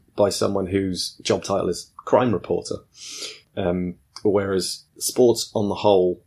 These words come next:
has been, um, fairly spot on with the reflection. Maybe that's because it's the specialism, but also maintaining access.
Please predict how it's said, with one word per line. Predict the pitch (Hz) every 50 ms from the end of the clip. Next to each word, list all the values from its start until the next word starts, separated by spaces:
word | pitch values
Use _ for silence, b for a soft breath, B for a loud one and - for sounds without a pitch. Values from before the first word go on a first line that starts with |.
| _ _
has | - 98 90
been, | - - 98 95 92 90 87 85 - _ _ _ - -
um, | 92 87 90 90 87 - - - - _ _ _ - _
fairly | - - 98 90 -
spot | - - - 110 104
on | 107 107 90 - -
with | -
the | - 92
reflection. | 90 90 - - - 90 - - - - - - _ _ _
Maybe | - 95 92 98
that's | 98 92 - - - - _ _ _
because | - - - 98 85
it's | 90 85 - - - -
the | _ - -
specialism, | - - 104 104 - - - 113 107 - 113 110 104 104
but | 98 - -
also | - - 95 92 95 - - 90 85 80 - B B B B B B B B B B _ -
maintaining | 107 95 101 98 - 104 92 87 85 87
access. | 95 101 - - - 95 87 - - - -